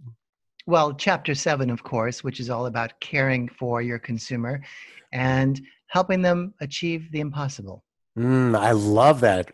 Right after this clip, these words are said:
Speaker 2: helping them achieve the impossible. Question number four. Other than the generic work harder, have a great attitude, and care for customers,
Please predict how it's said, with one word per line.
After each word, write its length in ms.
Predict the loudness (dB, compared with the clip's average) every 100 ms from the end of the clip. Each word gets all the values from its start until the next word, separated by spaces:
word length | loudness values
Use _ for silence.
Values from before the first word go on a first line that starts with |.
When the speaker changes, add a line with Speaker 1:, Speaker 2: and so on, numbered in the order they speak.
| -6
Speaker 2:
helping 280 | -4 -2 0
them 140 | 0
achieve 400 | -2 -4 -4 -4
the 100 | -6
impossible. 760 | -8 -8 -4 -4 -4 -6 -8 -10 -12 -10 0
Question 340 | 4 6 6
number 160 | 6 4
four. 580 | 0 0 2 0 -2 -10 -20 -20 -6 2
Other 220 | 6 8
than 200 | 8 6
the 80 | 4
generic 460 | 4 2 4 2
work 240 | 2 2 2
harder, 560 | 2 4 4 4 2
have 180 | 2 0
a 60 | 0
great 240 | -2 0
attitude, 720 | 0 -2 -4 -4 -4 -4 -4
and 140 | -6 -8
care 220 | -2 -2
for 100 | -2
customers, 600 | -2 -2 -2 -4 -4 -4